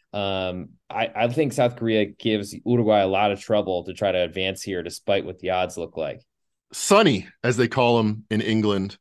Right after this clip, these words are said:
Speaker 2: the best Korean, South Korean player, he says he's on track to play, but it's, uh, three weeks ago it was reported that he had no chance to play. So we will see. Uh, I kinda love it when there's a race to the World Cup. It just kinda shows how important it is.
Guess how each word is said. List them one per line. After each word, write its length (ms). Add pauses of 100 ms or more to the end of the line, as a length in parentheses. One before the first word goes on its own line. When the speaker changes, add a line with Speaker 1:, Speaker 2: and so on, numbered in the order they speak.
(140)
Speaker 2:
the 80
best 240
Korean, 380
South 240
Korean 180
player, 380 (800)
he 80
says 180
he's 140
on 120
track 280
to 80
play, 420 (220)
but 160
it's, 320
uh, 560 (460)
three 160
weeks 280
ago 160
it 20
was 140
reported 340
that 120 (160)
he 120
had 140
no 160
chance 340
to 80
play. 220 (220)
So 140
we 140
will 140
see. 340 (520)
Uh, 300
I 180
kinda 220
love 280
it 160 (280)
when 140
there's 160
a 80
race 380
to 100
the 80
World 260
Cup. 160
It 60
just 160
kinda 140
shows 380
how 160
important 440
it 80
is. 300